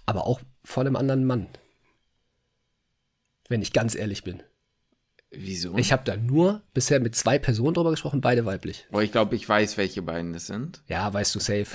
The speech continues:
Speaker 2: Das sag ich dir jetzt nicht, aber, <laughs> ähm,
Speaker 1: Also ich hab
Speaker 2: ja.
Speaker 1: da auch mit meinen Kumpels aus der Schulzeit nie drüber gesprochen. Aber
Speaker 2: Mhm.
Speaker 1: denen hab ich das auch nicht erzählt, wie ich's dir erzählt hab.
Speaker 2: Aber
Speaker 1: Also dir,
Speaker 2: wieso?
Speaker 1: du bist schon die
Speaker 2: Also,
Speaker 1: Person,
Speaker 2: also,
Speaker 1: die männliche Person,
Speaker 2: ja.
Speaker 1: der ich mich am meisten geöffnet hab.
Speaker 2: Aber was ist der Gedanke dahinter?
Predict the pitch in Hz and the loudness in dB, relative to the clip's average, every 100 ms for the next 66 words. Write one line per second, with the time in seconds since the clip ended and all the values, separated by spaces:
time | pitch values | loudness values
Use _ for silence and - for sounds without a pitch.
0 | - - - - 90 90 95 95 - 104 | 0 2 6 6 4 0 -2 -4 -4 -8
1 | 117 - 90 92 - 135 - - - - | -10 -6 -4 -4 0 0 -2 -10 -20 -20
2 | - 95 92 87 85 - _ _ _ _ | -10 -4 -4 -4 -8 -12 _ _ _ _
3 | _ _ _ _ _ _ _ - _ - | _ _ _ _ _ _ _ -20 _ 0
4 | 123 127 160 143 160 165 151 147 139 165 | 2 4 4 6 6 4 4 4 4 0
5 | 147 - 127 - 151 117 101 131 127 90 | 4 4 4 4 4 4 2 2 0 -2
6 | 85 - - - - _ _ - 117 127 | -6 -8 -8 -10 -12 _ _ 0 4 6
7 | 127 123 120 - 110 113 107 117 107 98 | 6 6 4 2 2 2 2 2 0 -2
8 | - 92 - 98 95 98 _ - - _ | -2 -4 -6 -10 -12 -14 _ -20 -20 _
9 | - - 113 120 139 135 87 110 151 139 | -4 0 2 6 6 6 2 0 2 4
10 | - 135 92 127 92 131 139 - 117 139 | 4 2 2 4 4 4 2 2 2 2
11 | 135 127 131 104 117 135 120 107 127 - | 0 0 0 2 0 0 0 2 2 2
12 | 131 120 90 98 90 _ _ _ _ _ | -2 -4 -6 -10 -14 _ _ _ _ _
13 | _ - 95 98 104 - - - 95 90 | _ -2 0 2 0 -2 -6 -4 -6 -4
14 | 87 - - 95 - - - - - - | -8 -8 -8 -6 -6 -10 -12 -12 -12 -12
15 | - - - | -12 -12 -14